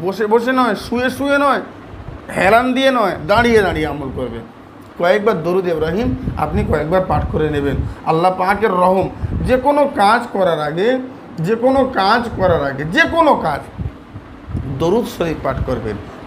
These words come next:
দরুদ পাঠ করলে আমার আল্লাহ পাকের রহমত আপনার ওই কাজের উপরে হবে। কাজটা, এ, মানে, এক ঘন্টার কাজ এক মিনিটে হয়ে যাবে ইনশা আল্লাহুল আজিজ। হ্যাঁ না, না?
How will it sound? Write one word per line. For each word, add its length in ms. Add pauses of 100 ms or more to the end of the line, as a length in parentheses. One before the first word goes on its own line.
দরুদ 240 (120)
পাঠ 220
করলে 340 (240)
আমার 220
আল্লাহ 400
পাকের 340
রহমত 440 (220)
আপনার 340
ওই 120
কাজের 380
উপরে 240
হবে। 300 (280)
কাজটা, 460 (180)
এ, 160
মানে, 240 (360)
এক 220
ঘন্টার 420
কাজ 260 (420)
এক 220
মিনিটে 360
হয়ে 200
যাবে 240 (300)
ইনশা 500 (220)
আল্লাহুল 560 (280)
আজিজ। 340 (320)
হ্যাঁ 120
না, 120
না? 160